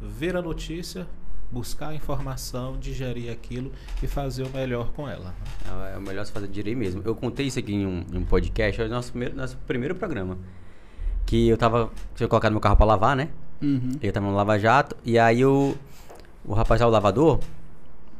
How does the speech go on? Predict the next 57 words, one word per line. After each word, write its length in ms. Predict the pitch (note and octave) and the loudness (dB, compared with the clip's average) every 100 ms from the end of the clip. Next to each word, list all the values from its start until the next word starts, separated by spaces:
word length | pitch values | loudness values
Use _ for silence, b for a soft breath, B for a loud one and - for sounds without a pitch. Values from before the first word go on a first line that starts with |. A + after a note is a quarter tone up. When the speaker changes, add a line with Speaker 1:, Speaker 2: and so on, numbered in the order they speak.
| - G#2 | -8 -6
Speaker 2:
recebeu 260 | G2+ G#2+ A2+ | -2 0 0
meu 80 | |
carro 240 | C3 C3+ C#3 | 2 2 2
e 40 | |
tal, 200 | A#2+ A2+ | 4 2
e 40 | G2+ | 2
ela, 200 | G2+ - | 0 -4
eu 200 | D#2+ E2 | -6 -4
já 120 | F2 | 0
ia 80 | F2+ | 0
sair, 360 | F2+ A#2 G#2+ A#2 | 0 0 2 2
aí 80 | |
ele 200 | A2+ A2+ | 2 2
olhou 220 | A#2+ A#2 A#2+ | 2 4 2
pra, 160 | B2 | 2
pra 160 | A#2 A#2 | 2 2
minha 140 | A2+ | 2
mão, 320 | A2 G#2+ C#3 A#2+ | 0 0 -2 -2
né? 140 | A2 | 0
Eu, 120 | G#2+ | 0
eu 280 | G2+ G2 G2 - - | 2 0 -2 -6 -8
tinha 120 | A2 | -6
visto 200 | G2+ - | -4 -4
o 40 | A2 | -2
meu, 240 | G#2 G#2 | 0 2
meu 100 | G#2 | 2
anel 140 | G#2 G2+ | 2 2
de 80 | |
formatura 380 | - G2+ G2 G2+ | 0 0 0 0
que 80 | G2 | -2
eu 40 | |
tava, 340 | G2+ G2+ A2 C3 B B B B B | 0 2 2 -4 B B B B B
aí 60 | B2+ | 8
perguntou 280 | - C3+ | 10 10
se, 460 | C3+ - C#3+ C3+ - - - - | 6 4 2 2 0 -2 0 0
se 160 | - C3 | 0 2
eu 40 | |
era 120 | A#2+ | 2
formado, 380 | A#2 D3+ A#2 F#2+ | 0 -2 0 0
né? 60 | G2 | -2
Eu 40 | |
falei, 180 | G2 C3 | -4 -4
"Não, 80 | B3+ | -4
eu 60 | |
sou 140 | F#3 F3+ | -4 -4
formado 340 | F#3+ D#3+ E3 | -4 -2 -4
e 40 | - | -4
tal, 120 | C3 | -6
tenho, 220 | C3 A#2+ | -6 -8
tenho 260 | A2+ - A2 | -8 -10 -6
uma 40 | |
formação 320 | G#2+ G#2+ G2+ G#2 | 0 4 4 4
superior." 360 | - G#2+ A2+ - - - - - - - - | 2 4 2 0 -4 -4 -2 0 0 0 -2
Aí 60 | A2+ | -2
ele 60 | |
falou, 200 | G#2+ A#2+ | 0 0
"Cara, 280 | - D3+ A2 | 0 0 -2